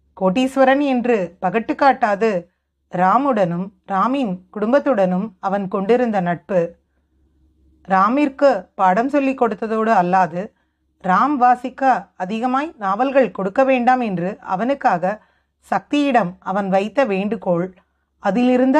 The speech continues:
அக்கறை என சர்வேஸ்வரன் அவளை கவர்ந்திருந்தான். அவனின் தோற்றம், அவனின் சாந்தமான புன்னகை என சக்திக்கு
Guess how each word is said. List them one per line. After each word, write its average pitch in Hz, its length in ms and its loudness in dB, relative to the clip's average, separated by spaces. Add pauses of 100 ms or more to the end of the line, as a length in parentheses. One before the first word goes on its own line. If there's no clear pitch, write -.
அக்கறை 247 500 0
என 196 180 -2 (340)
சர்வேஸ்வரன் 202 840 -2
அவளை 202 380 0
கவர்ந்திருந்தான். 226 760 0 (1300)
அவனின் 202 360 2
தோற்றம், 190 520 -2 (240)
அவனின் 214 360 0
சாந்தமான 247 640 0
புன்னகை 233 480 -2
என 175 160 -4 (600)
சக்திக்கு 294 540 0